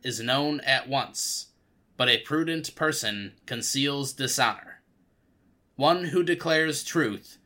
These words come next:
tells what is right, but a false witness, deceit. There is one who speaks rashly, like the thrusts of a sword, but the tongue of the wise brings healing.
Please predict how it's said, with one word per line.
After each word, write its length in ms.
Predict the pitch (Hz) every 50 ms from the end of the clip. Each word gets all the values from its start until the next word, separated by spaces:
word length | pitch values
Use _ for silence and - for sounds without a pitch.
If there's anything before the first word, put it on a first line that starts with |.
| _ _ _ -
tells 440 | - - 139 147 151 151 156 143 127
what 180 | 131 135 139 139
is 180 | 139 131 120
right, 420 | 117 104 92 - - - - - - _ _ _ _ _ _ _ _ _ _ _ _ _ _ -
but 120 | - 139
a 120 | 135 131 127
false 460 | - - 143 151 165 151 - - -
witness, 760 | 160 165 - - 117 107 104 - - - - - - - _ _ _ -
deceit. 640 | - 117 - - 143 123 - - - - - - _ _ _ _ _ _ _ _ _ _ _ _ _ _ _ _ _ _ _
There 180 | - 143 147 147
is 180 | 147 131 123 127
one 260 | 139 151 170 180 175
who 200 | 143 165 170 156
speaks 460 | - - - 160 156 151 - - -
rashly, 720 | 120 131 151 165 160 143 - - 95 92 90 85 82 - _ _ _ _ _ _ _ _
like 260 | - 123 135 131 - -
the 120 | 120 110
thrusts 540 | - 127 139 160 156 - - - - - -
of 180 | - - 151 143
a 60 | 151
sword, 600 | 143 - - 120 110 98 98 95 90 87 87 - - _ _ _ _ _ _ _ _ _ _ _ -
but 160 | 151 151 139
the 100 | 135 131
tongue 440 | - - - 156 160 175 175 175 160
of 220 | - - 147 135
the 100 | 127 123
wise 580 | 113 123 127 135 139 143 143 147 147 143 139 135
brings 460 | 131 131 127 131 131 131 131 120 -
healing. 520 | - 127 120 104 95 90 87 87 87 82